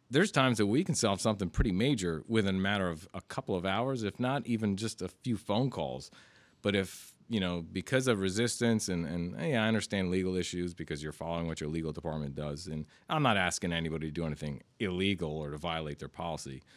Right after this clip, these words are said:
But, you know, not returning phone calls, not, you know, responding to emails. It's like, once you make things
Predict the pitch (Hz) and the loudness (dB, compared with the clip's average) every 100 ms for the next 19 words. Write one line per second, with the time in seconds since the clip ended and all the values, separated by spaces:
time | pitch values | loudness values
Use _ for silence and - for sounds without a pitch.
0 | - _ - 92 95 85 78 76 107 110 | -20 _ -4 -2 0 -2 -4 -2 0 0
1 | 113 104 90 - 131 120 123 110 104 98 | 0 0 0 2 2 4 2 4 4 0
2 | 101 90 87 - - 113 76 73 78 - | 0 0 0 -6 -6 -2 0 -2 -6 0
3 | 92 85 76 - 117 113 107 101 98 95 | 2 2 -2 -2 2 4 4 2 0 -2
4 | 95 90 - 90 82 80 - _ _ - | -4 -8 -4 -2 -2 -6 -16 _ _ -6
5 | 135 220 220 120 - 101 98 85 - | -4 0 2 2 0 0 0 -2 -6